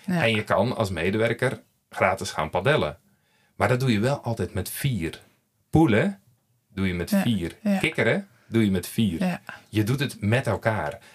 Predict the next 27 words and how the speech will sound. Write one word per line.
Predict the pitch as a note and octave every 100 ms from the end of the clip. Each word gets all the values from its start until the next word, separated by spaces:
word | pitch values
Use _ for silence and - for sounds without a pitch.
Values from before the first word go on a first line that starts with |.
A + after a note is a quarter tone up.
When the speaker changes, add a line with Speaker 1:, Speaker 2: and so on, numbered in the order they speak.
| -
Speaker 2:
En | A2
dat | B2 B2
zijn | C3+ C3+ C3 - _ _ -
toch | F#3 - _
kleine, | - E3 F3 F#3 F#3+ D#3+ A#2 - -
bewuste | - F#2 A#2 C3 G3+ - D#3
keuzes | B2+ C3 F3+ F#3+ A#3+ - - - -
waarin | B2+ D3
je | C3+ -
ook | E3+ G3
als | - C#3
leidinggevende | A#2+ A#2 A#2+ A#2 D3 C3+
weer | B2+
een | C3
klein | B2+ F#3
beetje | F3 D3+ -
kan | C3
sturen | A#2+ - E3 F#3 F3+ F3 - - _ _ _ -
dat | C3+ C3
we |
het | B2
met | G#2+ A#2
elkaar | - C#3+ B2
doen | F#2+ E2+ E2+ _ -
en | G#2+ A2+
niet | B2+ D3 -
individueel. | B2+ B2 G#2 G#2+ F#2 F2+ C#2+ B1+